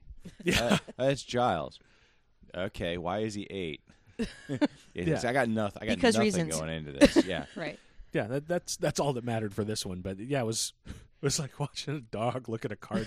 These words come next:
Speaker 1: trick.
Speaker 3: <laughs>
Speaker 1: Who the hell? What?
Speaker 2: What?
Speaker 1: Son of a <laughs>
Speaker 2: What the hell is this?
Speaker 3: There's no peanut butter involved?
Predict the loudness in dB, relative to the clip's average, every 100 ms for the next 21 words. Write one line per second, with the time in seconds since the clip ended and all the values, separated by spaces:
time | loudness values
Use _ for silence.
0 | -4 2 2 2 -12 -2 2 2 2 2
1 | 2 2 0 0 -2 -14 -20 -8 -2 2
2 | 4 2 2 0 -2 -10 -12 -12 -20 -20
3 | -20 -20 -20 -20 -20 -20 -20 -14 -8 -4
4 | -2 0 -2 -2 -8 -10 -10 -6 -4 -2
5 | 0 0 2 0 2 2 0